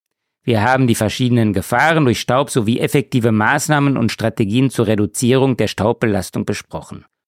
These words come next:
Durch technische Lösungen, organisatorische Maßnahmen und individuelle Schutzvorkehrungen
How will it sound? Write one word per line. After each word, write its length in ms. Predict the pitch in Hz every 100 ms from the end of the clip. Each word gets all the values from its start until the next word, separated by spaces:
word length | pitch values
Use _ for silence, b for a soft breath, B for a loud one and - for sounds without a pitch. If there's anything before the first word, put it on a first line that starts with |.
| _ _ _
Durch 280 | 117 110 -
technische 480 | 135 123 131 - 95
Lösungen, 800 | 90 107 120 147 147 151 180 147 _ _ _ _
organisatorische 920 | 127 117 117 113 113 - 127 156 143 151
Maßnahmen 880 | 120 95 92 - 92 95 101 117 120 _ _ -
und 220 | 120 113 -
individuelle 760 | 160 165 165 151 135 147 127 131
Schutzvorkehrungen 1200 | - 113 - - 87 - 101 104 113 123 131